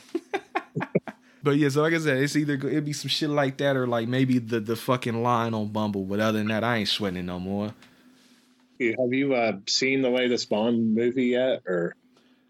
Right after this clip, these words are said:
Speaker 1: In real shit, I'm going to probably go see it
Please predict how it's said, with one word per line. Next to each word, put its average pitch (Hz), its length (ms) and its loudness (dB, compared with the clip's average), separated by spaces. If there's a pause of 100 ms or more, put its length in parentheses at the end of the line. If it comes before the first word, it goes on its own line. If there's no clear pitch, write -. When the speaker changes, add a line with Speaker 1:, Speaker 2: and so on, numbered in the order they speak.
(300)
Speaker 1:
In 139 320 -4
real 180 240 2
shit, 202 420 0
I'm 160 240 -2
going 180 300 2
to 151 140 -2
probably 151 300 -2
go 139 140 -2
see 135 240 0
it - 80 -4